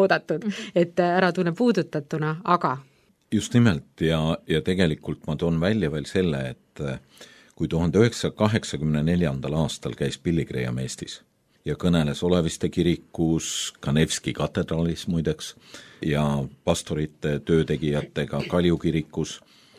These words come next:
Speaker 3: Ka tema tõlk Jüri Puusaag näiteks on öelnud, et, äh, et, äh, see tõi kaasa Eestis sellise vaimuliku õhkkonna muutuse. Ja ajakirjandus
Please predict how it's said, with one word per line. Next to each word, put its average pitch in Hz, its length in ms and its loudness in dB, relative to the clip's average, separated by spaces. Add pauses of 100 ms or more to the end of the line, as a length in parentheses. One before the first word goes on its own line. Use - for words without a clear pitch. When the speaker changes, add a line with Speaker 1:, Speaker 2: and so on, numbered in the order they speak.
(420)
Speaker 3:
Ka - 120 6
tema 98 280 6
tõlk 107 400 2
Jüri 92 200 6
Puusaag 76 440 -2
näiteks 73 420 -6
on 78 120 0
öelnud, 71 400 0
et, - 420 -10
äh, 71 200 0 (800)
et, - 480 -2
äh, 69 220 0 (200)
see 95 240 4
tõi 95 260 6
kaasa 73 520 0 (300)
Eestis - 680 -2 (100)
sellise 69 420 -6
vaimuliku 80 760 0
õhkkonna 65 400 -8
muutuse. 73 560 -6 (720)
Ja 71 600 -2
ajakirjandus 85 960 2